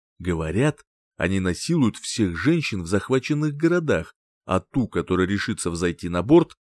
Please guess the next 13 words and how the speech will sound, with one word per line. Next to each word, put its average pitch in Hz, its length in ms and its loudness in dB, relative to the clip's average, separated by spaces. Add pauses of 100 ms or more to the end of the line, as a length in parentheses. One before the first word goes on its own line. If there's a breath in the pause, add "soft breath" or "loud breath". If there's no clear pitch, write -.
(140)
отдают 110 600 2
на 196 160 0
потеху 123 520 -4
команде. 85 640 -2 (880)
Отделить 147 580 0
соблазнение 120 720 0
от 101 300 -6
информации 107 840 -2 (300)
было 196 220 4
нелегко, 226 640 0 (420)
но 92 140 -2
прикушенная 101 760 -2
губа 110 440 0